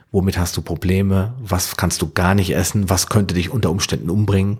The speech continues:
ja, wenn du es isst. Ja, wir reden dann von anaphylaktischen Schock, wenn Leute, die jetzt extrem allergisch auf Nüsse reagieren,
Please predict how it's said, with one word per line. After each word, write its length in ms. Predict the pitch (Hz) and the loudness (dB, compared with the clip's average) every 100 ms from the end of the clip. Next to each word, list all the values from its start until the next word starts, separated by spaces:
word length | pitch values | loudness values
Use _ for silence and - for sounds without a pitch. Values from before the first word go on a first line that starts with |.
| - | -2
ja, 200 | 90 95 | 0 2
wenn 100 | 92 | 2
du 80 | |
es 80 | 98 | 2
isst. 320 | 78 95 - - - _ - | 0 -2 -4 -14 -20 _ -8
Ja, 140 | 92 | -4
wir 120 | 90 | 0
reden 220 | 90 90 | 0 0
dann 140 | 90 90 | 0 0
von 240 | - 85 | 0 -2
anaphylaktischen 720 | - 98 - 98 85 - - 92 | 0 0 0 0 0 -2 -2 0
Schock, 320 | - 104 - | 0 -2 -2
wenn 160 | 90 | -2
Leute, 260 | 90 95 95 | 2 2 0
die 200 | 92 90 | 0 0
jetzt 280 | 85 - - | 0 -2 -6
extrem 460 | - - 98 110 | -6 -4 0 2
allergisch 380 | 101 98 98 - | 2 2 0 -2
auf 80 | 85 | -2
Nüsse 300 | 90 110 127 | 0 2 2
reagieren, 500 | 117 110 104 107 107 | 2 2 2 0 0